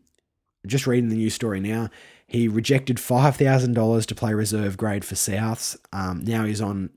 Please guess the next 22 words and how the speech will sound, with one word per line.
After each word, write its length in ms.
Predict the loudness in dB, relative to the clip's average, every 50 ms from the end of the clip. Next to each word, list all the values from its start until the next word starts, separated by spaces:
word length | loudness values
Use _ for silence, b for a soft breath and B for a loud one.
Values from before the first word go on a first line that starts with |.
| -14 -12
two 180 | -4 -2 -2 -2
point 240 | 0 -2 -4 -2 -2
five 380 | -4 -4 -2 -2 -2 -4 -6
million 640 | -6 -6 -4 -4 -4 -4 -4 -2 -4 -4 -4 -6 -8
over 240 | -8 -8 -6 -6 -8
four 340 | -8 -8 -6 -4 -4 -2 -4
years. 640 | -4 -4 -4 -4 -2 -2 -2 -2 -2 -4 -6 -8 -10 b b b b b b b b b b b b b _ -10
Uh, 120 | -8 -6
so 140 | -4 -2 0
that's 220 | 0 0 0 0 -2
awesome, 420 | -2 -2 -2 -4 -4 -6 -6 -6
you 100 | -6 -6
know, 120 | -6 -6
really, 340 | -4 -4 -4 -2 -2 -2 -2
really 220 | -2 -2 -2 -4 -4
good 120 | -8 -8
to 60 | -6 -6
see 200 | -6 -4 -6 -6
that. 280 | -6 -8 -8 -10 -12 b b b b b b b b b b b b b b _ _ _ _ _ _ _ _ _ _ _ _ _ _ _ _ _ _ _ _ _ _ _ _ _ _ _ _ -4
And 140 | -2 0 2
I'd, 220 | 4 4 4 4
uh, 200 | 4 2 0 0